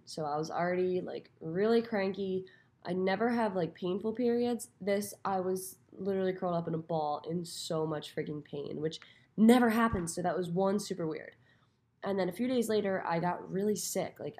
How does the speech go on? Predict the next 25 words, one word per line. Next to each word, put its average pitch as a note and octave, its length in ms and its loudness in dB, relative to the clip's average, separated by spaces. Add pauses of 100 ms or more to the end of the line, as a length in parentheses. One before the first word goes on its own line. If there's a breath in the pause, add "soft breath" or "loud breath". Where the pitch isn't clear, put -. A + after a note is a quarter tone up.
(120)
I, F3 320 2 (340)
I E3+ 100 -4
get, G3+ 200 -4 (320)
like, E3 180 -6
colds E3 420 -6
often, F3 580 -6 (480 loud breath)
but F3 340 0 (200)
I F3+ 280 0
haven't F3 440 0
been F#3 180 -2
sick E3 260 -8
to E3+ 100 -8
the D#3+ 80 -6
point E3 220 -2
where D3 160 -6
I D3 140 -4
was, D3 160 -8
like, - 140 -8 (220)
bedridden - 480 -8 (380)
in E3 100 -4
a D3 60 -4 (500)
pretty F3 200 -2
long D3 200 -6
time. - 280 -12 (540 soft breath)
So E3 560 2